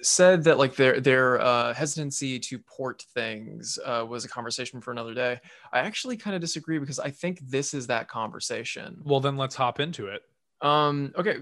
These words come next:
Speaker 1: so the reason that Nintendo would, you know, basically drop the hammer on this tournament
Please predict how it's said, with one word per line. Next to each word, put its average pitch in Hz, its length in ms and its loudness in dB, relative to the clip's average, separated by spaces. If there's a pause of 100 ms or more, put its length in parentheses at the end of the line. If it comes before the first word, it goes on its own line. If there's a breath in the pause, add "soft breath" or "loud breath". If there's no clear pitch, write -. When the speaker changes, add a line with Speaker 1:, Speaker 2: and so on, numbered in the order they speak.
(120)
Speaker 1:
so 139 560 2
the 170 240 -2
reason 208 540 -2
that 139 400 -2
Nintendo 127 800 0
would, 127 520 -2
you 123 80 -6
know, 113 380 -8
basically 127 720 -4 (400)
drop 123 300 -2
the 127 60 -6
hammer 110 600 -8 (320)
on 135 280 -2
this 117 160 -6
tournament 117 520 -4